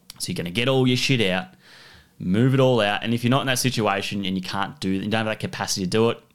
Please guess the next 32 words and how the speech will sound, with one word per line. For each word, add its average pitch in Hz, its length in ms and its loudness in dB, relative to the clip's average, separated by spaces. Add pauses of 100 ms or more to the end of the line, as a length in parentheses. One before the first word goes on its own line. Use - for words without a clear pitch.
(320)
that's 101 220 -2
okay. 95 480 0 (340)
There 104 180 2
is 107 120 0
still 117 320 0
things 120 240 0
you 110 80 -4
can 107 120 -2
do. 90 120 -2
You 92 180 -2
can 98 140 -6
still 185 520 0 (380)
get 131 200 0
as 120 140 -6
much 113 260 0
out 107 160 -2
as 101 80 -8
possible, 101 440 -8
and 101 120 -4
you 101 80 -2
just - 160 0
sort 113 160 0
of 101 300 -2 (260)
have, 113 180 -2
like, 101 160 0
a 101 220 -2 (180)
minimalistic 110 760 0 (320)
lifestyle 92 720 0
where 95 100 -2
you 95 80 0
live 98 180 -2
it, - 80 -14